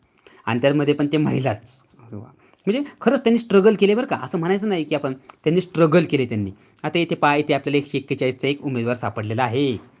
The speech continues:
एकशे एक्केचाळीसचा. ठीक आहे, दिसते का तुम्हाला मित्रांनो? एकशे एक्केचाळीसचा हा जो काय उमेदवार आहे तो आपल्याला सापडलेला आहे. पहा इथे हे एकशे एक्केचाळीस. ठीक आहे, आता आपण पाहू चारशे तेवीस नंबर आहे त्यांचा, सहाशे बारा.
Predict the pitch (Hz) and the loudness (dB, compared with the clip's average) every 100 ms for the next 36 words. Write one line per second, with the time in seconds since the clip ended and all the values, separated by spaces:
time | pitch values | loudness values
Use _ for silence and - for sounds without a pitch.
0 | _ - - 139 127 120 117 101 - 90 | _ -14 -4 -4 -2 -4 -2 -4 -6 -16
1 | - _ - - 202 165 185 208 208 220 | -16 _ -20 -6 -6 -4 -2 0 0 0
2 | 214 208 208 220 - - - 151 - 151 | 0 0 0 -2 -8 -20 -6 -4 0 -2
3 | 147 139 139 127 - 147 - - - 143 | 0 -2 0 -2 -2 -4 -4 -12 -2 -2
4 | 151 160 151 139 135 135 135 170 160 131 | 2 2 2 2 0 0 0 0 0 0
5 | 131 131 135 117 123 123 160 196 220 196 | 0 -4 -2 -4 -2 -2 -2 0 0 0
6 | 180 156 - - 151 151 - _ _ _ | -2 -6 -10 -2 0 0 -4 _ _ _
7 | 139 - 131 131 120 117 - 127 107 - | -8 -4 -4 -4 -4 -6 -6 -14 -14 -18
8 | - - - - 160 147 160 160 147 151 | -18 -4 0 0 2 2 2 2 0 -2
9 | 151 139 143 151 147 143 147 139 165 - | -4 -2 -2 0 0 0 -2 -2 -4 -2
10 | 135 120 143 135 135 | -2 0 0 2 0